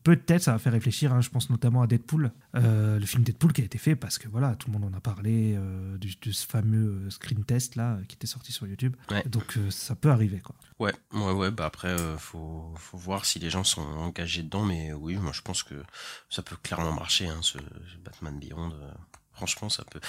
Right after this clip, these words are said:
Speaker 2: en plus, ça peut montrer un autre Batman que les gens connaissent, parce
Speaker 1: Bah,
Speaker 2: qu'il y a
Speaker 1: c'est
Speaker 2: pas
Speaker 1: ça,
Speaker 2: b-,
Speaker 1: ouais.
Speaker 2: Batman, c'est pas un mec qui a beaucoup de, hum,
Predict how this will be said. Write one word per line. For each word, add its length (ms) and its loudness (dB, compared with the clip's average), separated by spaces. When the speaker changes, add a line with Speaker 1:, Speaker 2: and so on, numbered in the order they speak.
Speaker 2:
en 60 -8
plus, 100 4
ça 140 10
peut 200 2
montrer 320 2
un 80 6
autre 140 2
Batman 420 0
que 120 -10
les 80 -4
gens 140 -2
connaissent, 240 -6
parce 140 2
Speaker 1:
Bah, 60 6
Speaker 2:
qu'il 60 4
y 40 6
a 40 6
Speaker 1:
c'est 100 4
Speaker 2:
pas 220 4
Speaker 1:
ça, 40 4
Speaker 2:
b-, 460 -2
Speaker 1:
ouais. 60 -6
Speaker 2:
Batman, 280 6
c'est 120 2
pas 120 2
un 40 6
mec 220 6
qui 60 -2
a 40 2
beaucoup 480 -4
de, 580 -4
hum, 300 -4